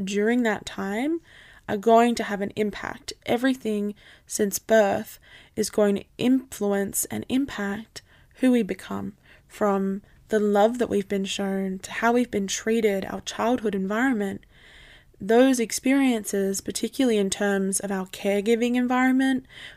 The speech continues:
which we know is super crucial, where most of our hurt comes from, it's going to create kind of the blueprint in interactions with our genetics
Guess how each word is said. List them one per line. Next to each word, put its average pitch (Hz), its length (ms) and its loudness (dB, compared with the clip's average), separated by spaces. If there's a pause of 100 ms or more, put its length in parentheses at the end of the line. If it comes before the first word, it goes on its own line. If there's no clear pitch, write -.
(120)
which 202 400 -2
we 208 100 2
know 196 240 4
is 214 160 6
super - 280 -4
crucial, 262 720 0 (420)
where 196 220 0
most 196 360 0
of 208 80 -2
our 190 140 -2
hurt 196 380 -2
comes 220 280 -4
from, 240 460 -4 (440)
it's - 240 0
going 247 380 2
to 208 520 0
create 220 520 0
kind 214 200 -2
of 190 160 -4
the 196 80 -4
blueprint 220 800 0 (120)
in 196 140 -6
interactions 214 840 -4
with 202 160 -4
our 196 120 -2
genetics 233 600 -2